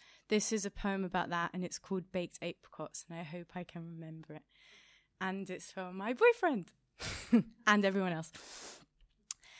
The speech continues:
I found Allah once. It was Morocco seven years ago.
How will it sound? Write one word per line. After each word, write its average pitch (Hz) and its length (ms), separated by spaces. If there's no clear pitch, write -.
I 226 140
found 240 640
Allah 190 220
once. - 600
It 214 120
was 208 240
Morocco 214 560
seven 180 420
years 165 240
ago. - 360